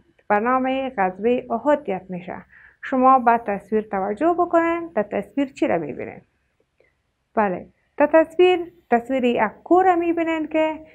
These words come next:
این کوه به نام کوه احد یاد می‌شه که غزوه دوم حضرت محمد صلی الله علیه وسلم هم در دامنه امی کوه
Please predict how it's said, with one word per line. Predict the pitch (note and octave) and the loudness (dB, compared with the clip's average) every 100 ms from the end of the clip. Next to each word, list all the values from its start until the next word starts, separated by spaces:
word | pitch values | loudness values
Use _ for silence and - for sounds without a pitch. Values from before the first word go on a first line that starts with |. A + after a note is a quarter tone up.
| _ _ | _ _
این | E4 E4 | 4 4
کوه | - E4 D#4+ | 2 2 2
به | A#3 | 0
نام | A3+ A#3+ A#3+ A#3+ | 2 0 0 -2
کوه | A#3+ A3+ A3 F#3+ | -2 0 0 0
احد | G3 F3+ C#4+ E4+ | -6 0 0 4
یاد | F4 E4+ | 4 4
می‌شه | D#4+ D#4+ D#4+ D#4+ D#4+ - - - | 0 -2 0 0 -2 -12 -20 -4
که | A3+ A3 | -2 0
غزوه | G3+ G3+ G#3 G#3+ | 0 0 2 2
دوم | G3+ G3+ G#3 A3 | 0 -2 -2 -2
حضرت | G#3+ - F#3 F#3+ F#3 | -2 0 0 0 -4
محمد | E3+ E3+ F3+ F#3 | -4 -4 -4 -4
صلی | F3+ | -6
الله | F3+ | -4
علیه | F3+ | -6
وسلم | F3+ | -4
هم | C#4 E4 E4 - _ _ - | -2 -2 -4 -10 _ _ 0
در | G#3+ | 2
دامنه | G#3 A#3 A3 A3 C4 F4 F#4+ F#4+ _ _ _ | 2 0 0 0 0 0 -2 -4 _ _ _
امی | A3 A3+ E4+ | -2 2 0
کوه | F#4 - F4+ G4 G#4 - | 0 2 4 4 2 -4